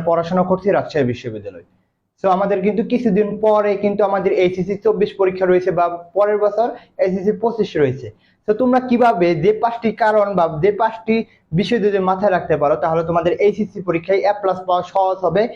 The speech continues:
এবং তোমরা কিভাবে এইচএসসি পরীক্ষায় একটি ভালো নাম্বার পেতে পারো, সেই বিষয়ে কথা বলবো। কারণ আমি যেহেতু এইচএসসি পরীক্ষা দিয়ে এসেছি এবং বিশ্ববিদ্যালয়ে চান্স পেয়েছি, so সেই ক্যাটাগরি বা সেই অভিজ্ঞতা থেকে কিন্তু তোমাদের বোঝানোর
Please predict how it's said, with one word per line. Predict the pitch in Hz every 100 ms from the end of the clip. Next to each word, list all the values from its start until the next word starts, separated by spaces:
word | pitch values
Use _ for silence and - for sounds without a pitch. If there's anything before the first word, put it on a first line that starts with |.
| - -
এবং | 156 165
তোমরা | 190 190
কিভাবে | 190 196 196 196 202
এইচএসসি | - 196 196 208 208
পরীক্ষায় | 185 185 185 196
একটি | -
ভালো | 156 143 165
নাম্বার | 170 160 151 156
পেতে | 151 160
পারো, | 160 208 - _ -
সেই | 208 202
বিষয়ে | 185 190 170
কথা | 151 135
বলবো। | 131
কারণ | 135 175 185
আমি | 175 180 190
যেহেতু | 185 185 185 190
এইচএসসি | 190 185 185 196 202
পরীক্ষা | 196 185 185
দিয়ে | 165 175
এসেছি | 165 151 - 160 - _ -
এবং | 156 156
বিশ্ববিদ্যালয়ে | 185 214 185 185 185
চান্স | 185 170
পেয়েছি, | 175 160 214 247 - _ 180
so | 175
সেই | 175 214 240 233
ক্যাটাগরি | 226 226 214 208
বা | 196 185
সেই | 185 208 220 226 - -
অভিজ্ঞতা | 208 196 185 202 190
থেকে | 196 196
কিন্তু | 202 214
তোমাদের | 208 196 233
বোঝানোর | 185 165 185